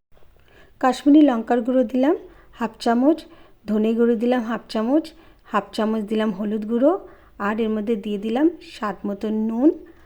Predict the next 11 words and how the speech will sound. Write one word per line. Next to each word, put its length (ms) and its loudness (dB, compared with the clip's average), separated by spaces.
আর 240 -2
দিলাম 300 4
তিন 160 8
থেকে 280 0
চার 240 0
চামচ 420 -2
তেল। 220 -2
এবারে 320 2
ভালোভাবে 640 4
মেখে 380 0
নেব, 220 2